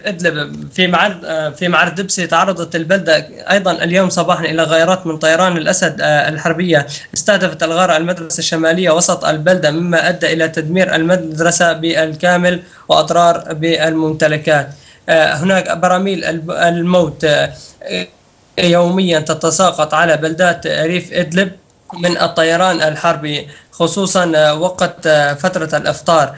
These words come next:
في سهل الروج تعرضت، آه، قرية كنيسة بني عز والقرى المجاورة لها بالقصف العنيف من حاجز المعصرة في محنبل. آه، أيضًا، آه، جبل الزاوية، أحب أن أنوه أن هناك ال-، كما نوهت قبل، آه، أن الكهرباء مقطوعة عليه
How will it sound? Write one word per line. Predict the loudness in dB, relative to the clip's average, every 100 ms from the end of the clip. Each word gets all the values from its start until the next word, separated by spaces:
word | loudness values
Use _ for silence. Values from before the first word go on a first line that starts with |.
| -8
في | 0
سهل | 2 2 0
الروج | -4 -6
تعرضت، | -2 0 0 0 -2 -2
آه، | -2 0
قرية | 0 2 2
كنيسة | -2 -2 0 0
بني | 0 2 4
عز | 2 2
والقرى | 0 2 2
المجاورة | 2 2 2 2 2
لها | 2 0 0 -2 -6 -18 -2
بالقصف | 0 2 0 -2 0
العنيف | 0 2 2 0 -2 -4
من | -4
حاجز | 0 0 0 -2 -2
المعصرة | 0 2 2 2 2 0 -4 -20 -4
في | -2 0 -2
محنبل. | 0 0 0 -4 -8 -16 -20 -12 -2
آه، | 2 2 2 -2 -12 -2
أيضًا، | 0 2 0 0 -10 _ _ _ -2
آه، | 2 4 4 2 0 -2 -6 -10 -18 _
جبل | -2 0 0 0
الزاوية، | 0 2 2 0 -2 -4
أحب | -4 -6 -6
أن | -4
أنوه | -2 -2 -2
أن | -2
هناك | -4 0 0 0 -4
ال-، | -4 -4 -2 0 0 -2
كما | 0 2 4
نوهت | 2 0 0
قبل، | -2 -2 -2
آه، | 2 2 2
أن | -2
الكهرباء | -2 0 2 4 4 4 2
مقطوعة | -2 -2 2 2
عليه | 2 0 -4